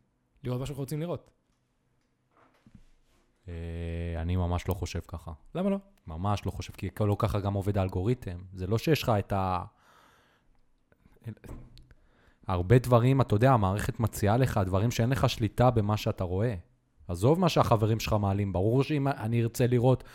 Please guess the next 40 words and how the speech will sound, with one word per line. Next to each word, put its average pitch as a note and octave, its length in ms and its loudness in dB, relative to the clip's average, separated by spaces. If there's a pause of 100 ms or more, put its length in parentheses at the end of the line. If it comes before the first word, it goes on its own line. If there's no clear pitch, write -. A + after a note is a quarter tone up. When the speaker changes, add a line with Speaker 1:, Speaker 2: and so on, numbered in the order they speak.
(260)
Speaker 2:
סרטון B2 360 2
של A#2+ 120 2
חבר A#2 260 4
שלי A#2+ 240 2
פוגע A2+ 380 4
בו A#2 240 6
ו-, A2+ 220 2
בעצמו, A#2+ 520 2
ואני G#2 360 2
אנסה G#2+ 260 0
ללכת A2 200 0
לעזור G2 360 2
בו. F2+ 140 -8 (280)
לא. G2+ 140 2
Speaker 1:
מהמם. G#2 120 -2 (360)
Speaker 2:
אבל F#2 340 2
אני G#2+ 120 -4
חושב A#2 140 0
שרוב A#2 400 4
המערכת, A#2+ 500 4
המטרה G#2 460 2
שלה A2 540 0 (320)
זה, G#2 340 -2 (800)
אה, G2 260 0
להראות F#2+ 380 4
לך A#2+ 220 2
דברים B2 540 2
שאולי G#2+ 500 2
אתה G2+ 140 -2
עוד G2+ 160 2
לא A#2+ 80 8
מכיר, B2+ 460 0 (280)
Speaker 1:
מהמם. G#2 240 -6 (320)
Speaker 2:
אז - 280 -8 (680)
פתאום A#2+ 300 0
מה, G2 280 4
אני G2+ 300 0
לא A#2 180 6
מכיר, B2+ 460 0
ו-, A2 80 0